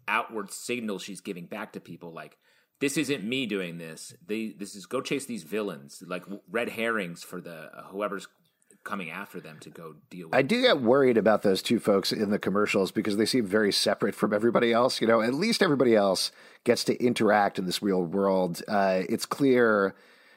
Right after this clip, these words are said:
Speaker 2: whether they're real or not, like Dottie breaking at that point and saying, "Who are you? What's going on?" There seems to be, uh, an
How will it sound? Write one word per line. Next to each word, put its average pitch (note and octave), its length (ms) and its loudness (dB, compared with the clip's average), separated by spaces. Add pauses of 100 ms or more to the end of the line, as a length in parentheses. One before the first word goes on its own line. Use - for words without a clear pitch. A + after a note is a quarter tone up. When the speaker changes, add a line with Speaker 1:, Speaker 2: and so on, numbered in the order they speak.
(140)
Speaker 2:
whether C3+ 360 4
they're A#2 160 4
real G#2+ 260 4
or F#2 60 2
not, G2+ 380 2
like F#2+ 260 -2
Dottie G2 480 2
breaking G2 600 0
at G2 180 -2
that G2 240 0
point F#2+ 380 -2
and F#2+ 120 -8
saying, F2+ 500 0
"Who A2+ 180 0
are G2 160 2
you? F#2 200 0
What's F#2 240 -2
going F#2 280 0
on?" F2+ 300 0
There F2+ 120 -4
seems F2+ 300 -4
to F2 80 -10
be, F2 340 0 (380)
uh, E2+ 400 -2
an G#2 160 -2